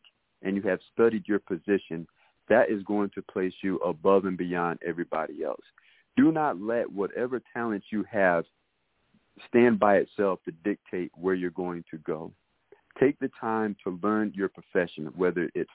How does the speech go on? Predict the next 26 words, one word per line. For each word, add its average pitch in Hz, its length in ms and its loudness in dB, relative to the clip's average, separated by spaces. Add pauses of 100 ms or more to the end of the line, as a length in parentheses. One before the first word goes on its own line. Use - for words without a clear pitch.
football 117 520 2
as 87 220 -2
a 80 80 -4
left 78 320 -6
tackle, 110 480 -4 (300)
right 107 260 6 (100)
tackle, 104 500 -4 (240)
nose 104 400 0
guard, 98 480 -2 (200)
or 90 160 -2
whether 101 240 2
you're 98 200 0
in 90 100 -6
the, 78 160 -4 (100)
the, 87 240 -2 (260)
the 92 160 -6
field 110 300 6
like, 90 280 -2 (380)
uh, 78 220 -2 (360)
T 127 140 4
and 110 120 2
I 107 180 2
are 101 320 4
in, 92 200 -8
in 95 240 -4
the 90 220 -8